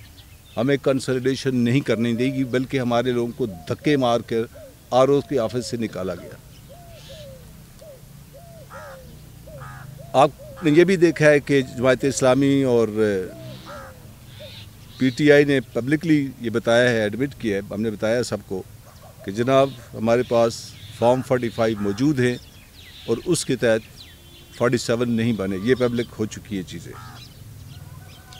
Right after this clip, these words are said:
तकरीबन अगर अदालतों ने हमें इंसाफ दिया तो एक सौ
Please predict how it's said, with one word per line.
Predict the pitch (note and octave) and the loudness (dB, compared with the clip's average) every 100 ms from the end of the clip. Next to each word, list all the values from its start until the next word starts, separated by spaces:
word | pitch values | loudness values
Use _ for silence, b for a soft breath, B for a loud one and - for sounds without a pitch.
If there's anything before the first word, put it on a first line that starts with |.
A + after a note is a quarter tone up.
| - - - - - - - - | -20 -18 -18 -18 -18 -18 -16 0
तकरीबन | E3+ - G#3+ G#3+ A#3 A3 A3 - - - - - D3 | 0 4 2 8 8 8 4 -6 -20 -20 -20 -2 4
अगर | E3 F#3 F#3 - - - - C#3 | 8 8 8 2 -12 -18 -4 4
अदालतों | C#3 C#3+ D#3+ F#3 | 8 8 8 4
ने | F#3 | 4
हमें | D#3+ D#3 D#3 | 4 4 4
इंसाफ | C#3+ - B2+ C3+ | 0 2 4 4
दिया | B2 A2+ A2+ C3 - - - - - - - - - - | 2 2 4 2 -6 -20 -20 -20 -20 -20 -20 -20 -18 -14
तो | - - | -4 6
एक | G3+ G#3+ | 6 6
सौ | - G#3 | 6 4